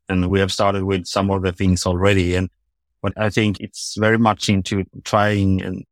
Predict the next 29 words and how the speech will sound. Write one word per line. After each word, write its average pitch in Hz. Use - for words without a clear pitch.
testing 92
things 78
in 95
a 92
smaller 95
scale 82
and 87
see 92
if 90
it -
works. 85
We 104
are 101
now 101
having 95
some 104
hotels 98
with 95
ga-, 98
room 101
for 104
gamers, 98
and 98
we 98
started 104
in 101
a 95
very 95
small 101